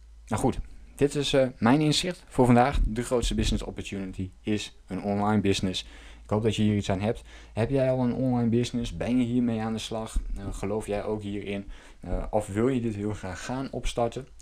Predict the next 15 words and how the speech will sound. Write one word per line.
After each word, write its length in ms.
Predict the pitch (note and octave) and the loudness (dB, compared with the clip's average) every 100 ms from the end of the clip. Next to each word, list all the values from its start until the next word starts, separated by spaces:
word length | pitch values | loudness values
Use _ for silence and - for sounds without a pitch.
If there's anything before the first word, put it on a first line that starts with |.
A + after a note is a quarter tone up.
| - | -8
Laat 180 | F#2+ A2+ | -2 -2
het 80 | A#2+ | -2
me 60 | |
even 180 | A2+ A2+ | -6 -2
weten 260 | G#2+ G#2 - | 0 0 -4
in 100 | A#2 | -6
de 80 | G#2+ | -4
reactie 480 | G#2 G2+ - F#2+ | -2 -4 -6 -2
op 140 | B2 B2 | -2 2
deze 280 | B2+ A2+ G2+ | 0 0 0
podcast. 520 | A2 - A2+ A2+ - | -2 -2 -8 -8 -4
Of 280 | B2+ C#3 - - | -2 -2 -4 -14
stuur 340 | - B2+ A#2 | -8 -2 0
me 140 | A2 | -2
eventjes, 520 | F#2 G2+ G2 - F#2 | -2 -6 -6 -8 -8